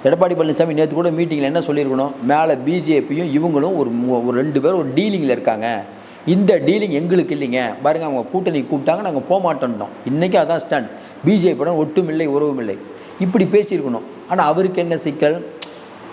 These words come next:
அவர், அவருக்கு, அவர் ஒத்துக்குவாருங்க. கூட இருக்க க-, வேலுமணி, தங்கமணி, விஜயபாஸ்கர், வீரமணி நிறைய பேர் மேல கேஸ் இருக்குது. ராஜேந்திர பாலாஜி மேல இப்பதான் ஒரு கேஸ் போட்டிருக்காங்க.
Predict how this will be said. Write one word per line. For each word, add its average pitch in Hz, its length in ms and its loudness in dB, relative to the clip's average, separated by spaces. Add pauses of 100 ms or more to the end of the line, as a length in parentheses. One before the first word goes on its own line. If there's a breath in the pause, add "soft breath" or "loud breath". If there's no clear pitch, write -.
(140)
அவர், 151 220 4
அவருக்கு, 160 380 4
அவர் 156 360 2
ஒத்துக்குவாருங்க. 151 720 0
கூட 175 180 0
இருக்க 143 160 -4
க-, 127 520 0
வேலுமணி, 143 360 0
தங்கமணி, 139 420 -2
விஜயபாஸ்கர், 135 600 0
வீரமணி 139 360 0
நிறைய 127 260 0
பேர் 151 140 0
மேல 143 180 0
கேஸ் 135 260 -2
இருக்குது. 127 260 2
ராஜேந்திர 139 400 0
பாலாஜி 131 260 0
மேல 143 140 -2
இப்பதான் 135 240 0
ஒரு 131 100 -2
கேஸ் 143 260 -2
போட்டிருக்காங்க. 123 460 0